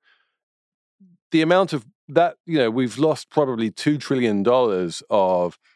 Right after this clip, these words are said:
crypto market cap in, over the course of this year.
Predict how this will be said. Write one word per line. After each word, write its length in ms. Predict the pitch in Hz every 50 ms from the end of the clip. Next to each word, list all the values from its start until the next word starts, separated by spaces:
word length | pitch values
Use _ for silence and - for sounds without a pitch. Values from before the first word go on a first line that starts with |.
| _ _ -
crypto 420 | - 131 131 - - - 113 123
market 420 | 101 101 110 117 135 131 127 113 -
cap 300 | - 92 78 76 - _ -
in, 160 | 110 104 107
over 200 | 107 107 92 98
the 100 | 92 98
course 280 | - 104 98 92 - -
of 100 | 80 -
this 200 | - 87 - -
year. 240 | 131 123 90 76